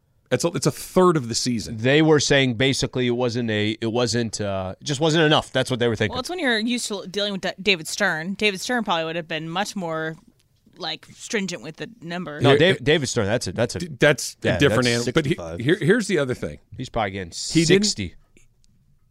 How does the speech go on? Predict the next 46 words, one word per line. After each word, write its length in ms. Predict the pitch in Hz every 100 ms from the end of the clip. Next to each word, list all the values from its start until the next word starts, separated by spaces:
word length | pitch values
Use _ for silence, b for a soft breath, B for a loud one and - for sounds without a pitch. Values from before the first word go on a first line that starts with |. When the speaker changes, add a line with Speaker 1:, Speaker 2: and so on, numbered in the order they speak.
| _ _ _ -
Speaker 1:
Nobody, 520 | 147 127 147 156 160
thankfully, 720 | - 165 156 - 131 104 110
Speaker 2:
Mm-hmm. 160 | - 104
Speaker 1:
nobody 260 | 127 175
got 180 | 180 180
hurt. 560 | - - 143 127 127 -
Speaker 2:
Mm-hmm. 120 | 90
Speaker 1:
There 100 | 123
weren't 220 | 139 160
any 160 | 170 151
law. 480 | 120 110 120 143 139
I 80 |
know 160 | 151 175
that 200 | 165 -
N 160 | 147 147
B 180 | 135 135
A 60 |
rules 640 | 107 107 123 151 160 143 143
were 220 | 110 107
violated, 640 | 101 92 82 85 73 82 - b b b -
but 300 | 123 143 -
there 160 | 135
weren't, 420 | 127 135 160 -
nobody, 300 | 135 135 156 143
there 140 | 131 131
were 40 |
no 140 | 139 143
laws 400 | 123 123 120 -
broken, 460 | 123 113 127 117
or 60 | 120
at 100 | 123
least, 240 | 135 -
you 80 | 156
know 80 | 156
what 100 | 151
I 40 |
mean? 180 | 151 151
Like, 180 | 131 -
th-, 160 | 160 147
this 220 | 170 -
was 200 | 208 151
one 180 | 151 165
of 80 | 151
these 180 | 139
things 280 | - 147 123
that 200 | 127 117